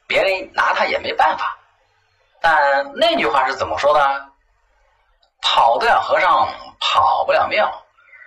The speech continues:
是福不是祸，是祸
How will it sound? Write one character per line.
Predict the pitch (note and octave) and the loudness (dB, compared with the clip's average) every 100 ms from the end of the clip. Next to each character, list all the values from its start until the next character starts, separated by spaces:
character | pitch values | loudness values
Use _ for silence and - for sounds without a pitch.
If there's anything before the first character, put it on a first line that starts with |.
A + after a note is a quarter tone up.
| - | -8
是 | - - C4+ F#4 | -2 4 4 2
福 | - C4+ E4 F#4+ A3 - - | -2 -4 -2 -2 -2 -4 -4
不 | G3+ | -4
是 | - | -2
祸， | F#3+ F#3 - - - - | 0 2 2 0 -6 -6
是 | - C3+ | -4 -2
祸 | A2 B2+ - - C#2+ | -2 -2 0 0 -2